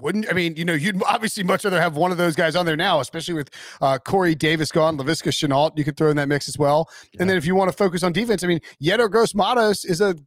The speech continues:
Speaker 1: a defensive lineman, an edge guy that they would love to have. He was, he was great for the Panthers last year.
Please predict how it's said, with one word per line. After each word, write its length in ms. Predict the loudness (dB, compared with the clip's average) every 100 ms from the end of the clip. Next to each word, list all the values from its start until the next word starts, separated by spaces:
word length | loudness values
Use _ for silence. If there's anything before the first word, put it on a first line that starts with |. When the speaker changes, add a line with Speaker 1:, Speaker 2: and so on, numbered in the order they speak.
| -4
Speaker 1:
a 80 | -4
defensive 340 | 0 -2 -2
lineman, 320 | 0 0 2 0
an 140 | 2
edge 240 | 2 2
guy 180 | 2 2
that 180 | 2 0
they 140 | 0
would 160 | 2 0
love 320 | 0 0 0
to 100 | 0
have. 260 | -2 -2 -4
He 100 | -4
was, 140 | -4 -4
he 100 | 0
was 160 | 0 0
great 260 | 0 0
for 80 | 0
the 100 | -4
Panthers 360 | -2 -2 -4 -2
last 240 | -2 0
year. 180 | 0 0